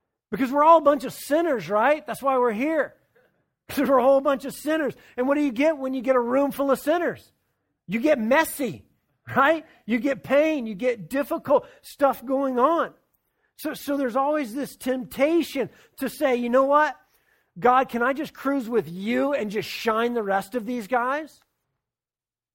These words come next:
Does God let us do that? Absolutely not.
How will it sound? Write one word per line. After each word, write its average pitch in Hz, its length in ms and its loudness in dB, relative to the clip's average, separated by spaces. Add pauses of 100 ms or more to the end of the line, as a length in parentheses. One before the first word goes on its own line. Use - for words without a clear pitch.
(300)
Does 165 160 -12
God 208 240 0
let 214 120 0
us 196 120 -8
do 202 200 -4
that? 226 320 -2 (1000)
Absolutely 180 560 -10
not. 160 400 -8